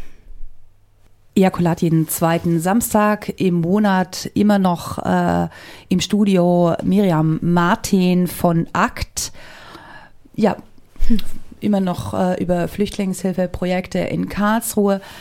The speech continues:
aber auch, äh, wie man vielleicht, äh, bei akt sagen kann, okay, es ist, äh,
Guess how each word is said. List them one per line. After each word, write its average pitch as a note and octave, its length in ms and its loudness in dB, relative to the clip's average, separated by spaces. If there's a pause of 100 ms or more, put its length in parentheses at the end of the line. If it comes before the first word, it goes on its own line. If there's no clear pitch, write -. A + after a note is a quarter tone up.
(140)
aber B3 300 0
auch, G3+ 280 0
äh, G3+ 400 -2 (120)
wie G#3+ 140 -2
man G3+ 320 -2
vielleicht, G#3 380 -4
äh, G3 440 -2
bei G3+ 180 -4
akt G3+ 200 -10
sagen G#3 280 -2
kann, G#3 260 -4
okay, G#3+ 240 -6
es F#3 160 -6
ist, G3 220 -10
äh, G3 280 0